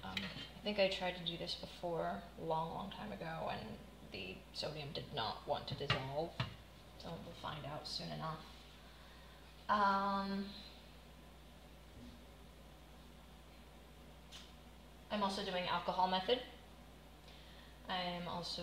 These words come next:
doing, let's see, I've got alcohol method. I'm also gonna be doing a full paste method over here in the big one. Um, this is going to be for my laundry soap. I'm out of laundry detergent again. Again, it's been a while, but yeah, I'm out of laundry detergent.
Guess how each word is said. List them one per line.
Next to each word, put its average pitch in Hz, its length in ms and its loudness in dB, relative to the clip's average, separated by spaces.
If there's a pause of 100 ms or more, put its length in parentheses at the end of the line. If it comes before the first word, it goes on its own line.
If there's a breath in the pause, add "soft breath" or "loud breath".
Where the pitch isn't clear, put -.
(100)
doing, 175 680 0 (460 loud breath)
let's 214 140 -6
see, - 60 -6
I've - 240 -6
got - 80 2
alcohol 247 300 2
method. 247 640 0 (540 loud breath)
I'm 240 80 6
also 254 160 6
gonna 254 160 6
be 254 60 4
doing 240 140 8
a 214 140 6
full 220 180 6
paste 196 320 4
method 175 320 0
over 180 120 0
here 185 160 -2
in 175 80 0
the 175 80 0
big 180 180 4
one. 226 180 8 (800)
Um, 190 160 4
this 190 160 2
is 196 120 -4
going 190 200 2
to 180 60 0
be 180 80 -2 (100)
for 185 60 -6
my 175 120 8
laundry 170 380 4
soap. - 480 0
I'm 170 100 -4
out 175 120 -4
of 170 100 -6
laundry - 260 -2 (100)
detergent - 340 -4
again. - 280 0 (1120)
Again, - 360 2
it's 175 100 -4
been - 140 -2
a - 100 -2
while, 92 320 2
but - 180 0
yeah, 175 160 0
I'm 185 60 2
out 185 180 6
of 180 60 2
laundry 175 280 4
detergent. 165 420 0